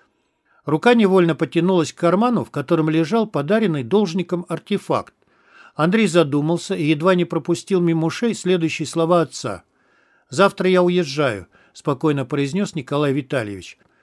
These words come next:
«Зов хочет этого, и я сделаю». Андрей в недоумении качнул головой. «Куда уезжаешь?» Отец поджал губы и вздохнул, досадуя на то, что сын его не слушал. «В Москву, Андрей»,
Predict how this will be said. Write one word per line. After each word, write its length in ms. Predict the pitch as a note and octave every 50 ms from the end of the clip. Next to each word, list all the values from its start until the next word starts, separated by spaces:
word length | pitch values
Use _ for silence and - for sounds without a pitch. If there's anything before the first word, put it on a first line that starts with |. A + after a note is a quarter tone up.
| _ _ _ _
«Зов 240 | - C3+ G3 G#3+ G#3
хочет 480 | - - - A3+ G#3 - - C#3 - -
этого, 400 | C#3 A#2+ - B2 G#2+ G2+ F#2+ - _ _ _ -
и 100 | C#3+ D#3
я 120 | E3+ F3+
сделаю». 600 | E3+ D3+ D3 D#3+ F3+ D#3+ C3 A#2 G2+ F#2 F2+ - _ _ _ _ _ _ _ _ _ _
Андрей 320 | - C3 C3+ C#3 E3+ F3+ F3
в 60 | E3
недоумении 540 | E3 D#3+ D3 D#3+ D#3+ D#3 F#3 G#3+ G#3+ F#3+ D#3+
качнул 420 | - D3 C3 - - E3 E3 D3+
головой. 560 | C3 C#3+ C#3+ C#3+ D3 C#3 A2+ G#2+ G2+ F#2 - _ _ _ _ _ _ _
«Куда 380 | _ - G#3 G3+ A3+ G3 C#3+ B2+
уезжаешь?» 800 | A#2 B2+ C3+ C3+ C#3 C3 C3+ E3 E3 C3 G#2+ F#2+ - - - _ _ _ _ _ _ _
Отец 340 | - C#3+ D3 - A3 G#3 G#3
поджал 440 | - - E3+ C#3+ B2+ C#3 D3+ C#3+ C3
губы 280 | A#2 D#3+ G3+ F#3+ G3 F3
и 20 |
вздохнул, 580 | C3+ A#2 A2 C#3+ C3+ C3 - - G3+ A3+ A3 A3 - - _ _ -
досадуя 460 | C#3+ C#3+ - - F#3 E3 C#3+ D3+ C#3+
на 160 | D3 D3 D3
то, 140 | - A3 A3
что 180 | G#3+ - - C3
сын 220 | - - F3 E3
его 220 | D3+ D3+ D3 D3+
не 120 | D3+ D3 D3
слушал. 540 | - - - C3 A2+ - - A#2 G#2 F#2 _ _ _ _ _ _ -
«В 40 | B2
Москву, 640 | D3+ G3+ G#3 G3+ - - A#3 A#3+ A#3+ D#3+ - - -
Андрей», 500 | C3 B2+ C#3 C#3 E3 F3+ D#3+ A2+ -